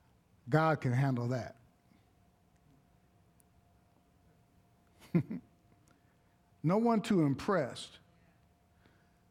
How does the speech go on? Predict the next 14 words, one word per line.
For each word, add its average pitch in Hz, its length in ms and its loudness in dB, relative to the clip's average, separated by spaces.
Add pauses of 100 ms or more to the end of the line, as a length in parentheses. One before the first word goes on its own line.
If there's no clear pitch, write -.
(100)
because 170 380 2
the 170 140 -2 (120)
only 233 320 4
one 220 300 4
who 196 160 4
matters 185 800 0 (1000)
thinks 196 280 -2
you're 180 120 0
pretty 156 400 -2
special. - 580 -6 (3750)
We 180 160 6
don't 226 220 6
need 214 200 4
followers 185 1400 0